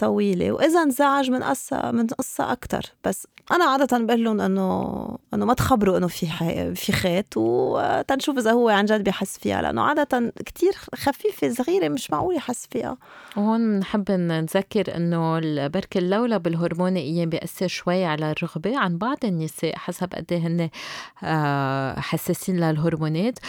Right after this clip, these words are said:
Speaker 2: بس ال-، اللولب النحاسي أبدًا ما
Speaker 1: أبدًا،
Speaker 2: بيأثر
Speaker 1: نعم.
Speaker 2: على الحياة الجنسية، يعني ما بيأثر ولا على الترطيب، ولا على الرغبة، ولا،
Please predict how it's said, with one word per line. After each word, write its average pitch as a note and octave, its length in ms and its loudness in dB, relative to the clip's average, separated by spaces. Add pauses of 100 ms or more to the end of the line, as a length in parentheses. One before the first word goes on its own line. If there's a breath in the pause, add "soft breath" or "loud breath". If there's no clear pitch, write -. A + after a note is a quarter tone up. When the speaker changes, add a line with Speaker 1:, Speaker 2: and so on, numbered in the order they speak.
(340 loud breath)
Speaker 2:
بس F#3+ 260 2
ال-، F#3+ 200 4
اللولب G3 680 4
النحاسي F#3 640 0
أبدًا F#3 360 2
ما E3+ 120 4
Speaker 1:
أبدًا، E3+ 100 0
Speaker 2:
بيأثر E3+ 460 0
Speaker 1:
نعم. D3 120 2
Speaker 2:
على D#3+ 180 2
الحياة D#3 680 0 (800 loud breath)
الجنسية، D#3+ 520 0
يعني C#3+ 200 -2
ما D#3 120 0
بيأثر D3+ 500 -4
ولا D3 220 0
على C3 200 -2
الترطيب، A3+ 720 -2
ولا E3+ 220 0
على C#3 280 0
الرغبة، G3+ 540 0
ولا، D3+ 500 0